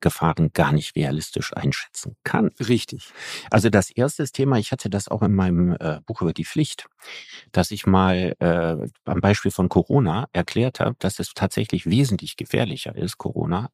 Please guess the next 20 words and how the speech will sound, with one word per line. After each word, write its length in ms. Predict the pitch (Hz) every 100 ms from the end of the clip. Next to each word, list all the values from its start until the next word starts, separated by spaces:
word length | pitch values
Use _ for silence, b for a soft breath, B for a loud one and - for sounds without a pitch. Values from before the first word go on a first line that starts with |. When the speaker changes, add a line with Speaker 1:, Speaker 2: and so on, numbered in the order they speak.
| _
Speaker 1:
als 220 | 185 -
vieles, 500 | - 135 123 143 -
wofür 240 | 92 -
die 120 | 90
Leute 260 | 87 95 92
sich 180 | 85 -
mehr 160 | 123
fürchten 480 | 139 - 85 - - -
normalerweise. 720 | - - 73 131 - 135 - _ B B B B B -
Ja, 140 | 107
also 280 | - 87 98
die, 120 | 87
es 100 | 85
gibt 200 | - -
eine 120 | 95
völlig 280 | - 120 110
irrationale 840 | - - 104 - 101 98 101 107 -
Angst 400 | 85 110 117 -
vor 140 | - 85
Insektenstichen. 840 | 101 110 - 170 - 123 -